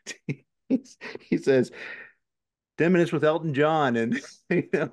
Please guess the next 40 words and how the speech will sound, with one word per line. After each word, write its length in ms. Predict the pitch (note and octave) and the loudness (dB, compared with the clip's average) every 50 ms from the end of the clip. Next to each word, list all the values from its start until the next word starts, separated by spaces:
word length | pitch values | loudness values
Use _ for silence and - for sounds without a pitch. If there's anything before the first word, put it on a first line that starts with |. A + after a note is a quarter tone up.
| _ - | _ -10
you 160 | D3+ C3+ - | -10 -10 -10
come 220 | - - D#3+ D3+ | -10 -8 -6 -6
over 120 | - - _ | -6 -6 _
here 200 | - C#3+ D3+ - - | -6 -4 -4 -4 -4
and 100 | _ - | _ -20
say 300 | - - D4 - - C#3+ | -14 -10 -6 -2 -2 -2
this. 240 | C3 - F#3 F3 _ _ - - - - - - _ - | -2 -2 -6 -8 _ _ -20 -20 -20 -20 -20 -20 _ -2
But 280 | C#3+ F3 F3 E3+ - - _ _ _ | -2 0 0 -2 -4 -10 _ _ _
I 120 | - D3+ F3 | 0 0 2
loved 440 | F3 F3+ F#3+ G3+ A3 A3 G3 F#3+ - | 2 4 4 4 2 2 -2 -4 -4
how 240 | D#3+ E3 E3 D#3+ | -2 0 0 0
their 160 | D3 D3+ C#3 C3+ | 0 -2 -2 -4
story 420 | - - - D#3+ D#3+ D#3+ D3+ C#3+ | -4 -6 -4 -2 0 0 2 0
was, 340 | B2+ A#2+ A#2 A2+ A2+ A2 A2 | 0 0 0 -2 -2 -4 -6
because 560 | B2 B2 A#2+ - D3 B2+ A#2+ A#2 A2 - - _ _ _ _ _ _ - | -10 -10 -8 -6 -4 -2 -2 -2 -4 -6 -12 _ _ _ _ _ _ -10
especially 720 | - - - - - F#3+ F#3 G3 - - - E3 C#3 B2+ | -10 -10 -8 -2 0 0 0 0 -2 -2 -2 -2 0 0
when 200 | B2 C3 C3+ C3 | 0 -2 -2 -4
he, 200 | B2 D3 C#3 C3 - - - | -4 -4 -6 -6 -6 -10 -14
he 140 | - B2+ B2+ | -10 -10 -10
tells 400 | A#2 - - C3+ C3 C#3 C3 - | -6 -4 -2 0 0 0 0 0
him 140 | C3 A#2+ A2+ | 0 0 0
that 100 | A2 G#2+ | 0 0
he 60 | G#2+ | -2
loves 340 | G2 G#2 G#2+ G#2+ G#2+ G#2+ - | -2 0 0 -2 -2 -4 -6
him, 140 | A2 G2+ - - | -8 -8 -6 -4
and 160 | A#2+ A#2+ B2 | -4 -4 -4
you 80 | B2+ | -4
could 140 | C3+ C#3+ C3 B2 | -6 -8 -8 -6
just 180 | C#3+ C#3 - | -8 -8 -6
see 120 | - D#3 C3 | -4 -2 -2
the 80 | A2+ | 0
manager 480 | G#2 G#2+ A2 A2 A2+ A#2 A2+ A#2 G#2+ G2+ | 0 0 0 0 0 -2 -2 -4 -6 -6
is 140 | F#2+ - - | -6 -4 -2
like, 240 | G#2 G#2 G#2+ - _ _ _ | 0 0 -2 -4 _ _ _
he's 260 | - C3 B2 - - _ _ - _ _ _ _ _ _ _ _ _ _ _ _ _ | -10 -10 -10 -10 -12 _ _ -20 _ _ _ _ _ _ _ _ _ _ _ _ _
tearing 280 | - - B2+ B2+ A#2 G2+ | -4 -2 0 0 0 0
up, 280 | F#2 G2 G#2+ - - G2+ | -2 -2 -4 -6 -6 -6
you 80 | A2+ A2 | -6 -4
know, 140 | G2+ G#2 | -4 -4
just, 260 | F#2+ G#2 A2 - - | -6 -6 -8 -10 -12